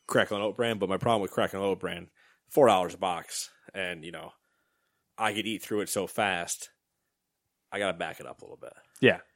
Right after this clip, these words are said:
Speaker 1: 'Cause
Speaker 2: Yeah, for
Speaker 1: Cracklin'
Speaker 2: sure.
Speaker 1: Oat Bran, don't know if you know that, high in fiber doesn't back you up.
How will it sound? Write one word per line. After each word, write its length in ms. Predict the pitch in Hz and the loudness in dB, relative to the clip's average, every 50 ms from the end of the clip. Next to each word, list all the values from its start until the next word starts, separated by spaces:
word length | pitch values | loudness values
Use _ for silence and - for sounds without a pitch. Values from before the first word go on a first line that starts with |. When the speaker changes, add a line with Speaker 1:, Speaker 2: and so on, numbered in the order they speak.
| _ _ _ _ | _ _ _ _
Speaker 1:
'Cause 100 | - - | -4 -4
Speaker 2:
Yeah, 20 | 95 | -2
for 60 | - | 2
Speaker 1:
Cracklin' 280 | - 139 123 107 113 113 | 2 4 4 4 4 4
Speaker 2:
sure. 100 | 123 135 | 4 4
Speaker 1:
Oat 80 | 127 - | 6 4
Bran, 320 | 110 95 90 90 87 - | 2 0 0 -2 -4 -4
don't 140 | - 110 101 | -4 -4 -2
know 60 | 98 | -2
if 80 | 92 90 | -2 -2
you 60 | 98 | -2
know 140 | 110 107 101 | 0 0 0
that, 160 | 98 87 - | 0 -2 -4
high 160 | - 107 107 | -6 -4 -4
in 80 | 101 92 | -4 -4
fiber 340 | - - 95 104 107 113 104 | -4 -2 -2 0 -2 -2 -4
doesn't 340 | 92 104 101 98 104 90 90 | -4 -4 -4 -4 -4 -4 -4
back 280 | 101 92 92 - - | -2 -4 -4 -4 -4
you 180 | 104 110 101 85 | -4 -2 -2 -2
up. 240 | 71 67 - - | -4 -6 -10 -12